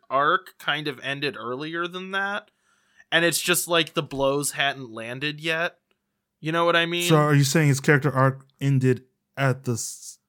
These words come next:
Speaker 2: half season finale, or where are you saying it ended?
Speaker 1: Kind of. Wh-, what I mean is, like,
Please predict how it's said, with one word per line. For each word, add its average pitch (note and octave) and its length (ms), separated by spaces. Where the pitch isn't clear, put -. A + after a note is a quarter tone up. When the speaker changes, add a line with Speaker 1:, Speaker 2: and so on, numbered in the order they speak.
Speaker 2:
half C#3+ 340
season F3 380
finale, F#3 440
or B2+ 140
where C3+ 160
are C#3 80
you C3 180
saying B2+ 280
it A2+ 120
ended? A2 300
Speaker 1:
Kind G#3+ 760
of. G#3+ 380
Wh-, G3 260
what G#3 140
I G#3 140
mean A#3 240
is, F#3+ 360
like, D#3+ 380